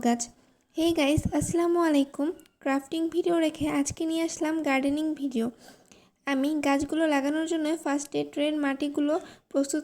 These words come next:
করে নিয়েছি এবং এখানে কিছু রেড লিলির বাল্বও পেয়ে গিয়েছি। ট্রেটিতে একটি ঝোপালো পর্তুলিকার গাছ ছিল, ওটাকেও আমি উঠিয়ে ফেলেছি। সব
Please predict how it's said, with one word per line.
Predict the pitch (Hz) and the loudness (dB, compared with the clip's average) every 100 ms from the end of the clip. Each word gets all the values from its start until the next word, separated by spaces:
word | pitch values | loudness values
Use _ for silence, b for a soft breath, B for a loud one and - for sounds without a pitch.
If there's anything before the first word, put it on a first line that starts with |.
| - | -2
করে | 320 311 | -2 0
নিয়েছি | 320 311 285 311 381 277 | -2 -2 -2 -2 -2 -2
এবং | 262 302 B B B - | 0 -4 B B B -4
এখানে | 294 311 320 | -2 -2 -2
কিছু | - 320 | -2 2
রেড | 277 277 285 | 2 2 0
লিলির | 311 330 311 | 0 0 0
বাল্বও | 277 285 311 311 | 0 0 -2 0
পেয়ে | 285 262 | 0 0
গিয়েছি। | 262 254 - 302 - _ _ b b b _ - | 0 -2 -4 -6 -8 _ _ b b b _ -2
ট্রেটিতে | 277 285 311 311 294 302 294 277 | 0 2 0 -2 2 0 0 -2
একটি | 277 - 294 359 285 240 | -4 -4 -4 -2 -2 0
ঝোপালো | 285 269 285 302 302 | 0 0 2 0 0
পর্তুলিকার | 262 269 277 285 302 269 | -2 -2 -2 0 0 0
গাছ | 285 - | -2 -2
ছিল, | 294 254 | 0 0
ওটাকেও | 262 277 311 294 | 0 0 -2 -2
আমি | 285 | -2
উঠিয়ে | 285 302 302 | -2 -4 -4
ফেলেছি। | 262 247 - 302 - _ b b b - | -2 -4 -4 -6 -6 _ b b b -8
সব | 311 | -2